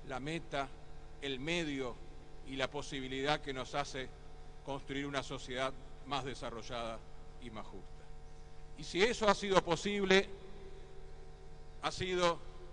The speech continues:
fundamentalmente porque con la mirada puesta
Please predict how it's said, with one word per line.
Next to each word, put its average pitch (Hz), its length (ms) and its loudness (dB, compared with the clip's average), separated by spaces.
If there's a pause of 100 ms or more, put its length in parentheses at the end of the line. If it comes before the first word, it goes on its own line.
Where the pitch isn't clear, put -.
(580)
fundamentalmente 151 1080 -2 (280)
porque 143 280 -6
con 151 160 0
la 151 100 4
mirada 170 380 4
puesta 160 500 0